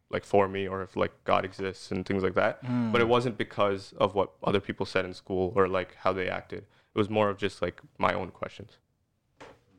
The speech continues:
Speaker 2: Right. What about you? Did you, did you have, like, similar experience like that when it came to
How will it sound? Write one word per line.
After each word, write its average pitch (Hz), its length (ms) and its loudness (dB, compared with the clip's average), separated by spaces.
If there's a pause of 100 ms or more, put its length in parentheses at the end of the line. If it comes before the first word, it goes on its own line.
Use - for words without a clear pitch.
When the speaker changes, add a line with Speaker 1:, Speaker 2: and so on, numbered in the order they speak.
Speaker 2:
Right. 101 400 -14 (1200)
What 139 100 -6
about 151 240 -2
you? 131 160 -6
Did 95 180 -18
you, 131 380 -10 (420)
did 107 120 -20
you 113 120 -14
have, 139 220 -6
like, 139 360 -4 (760)
similar 117 680 0
experience 113 500 2
like 107 180 2
that 110 260 4
when 113 160 0
it 110 100 -2
came 107 280 0
to 101 440 0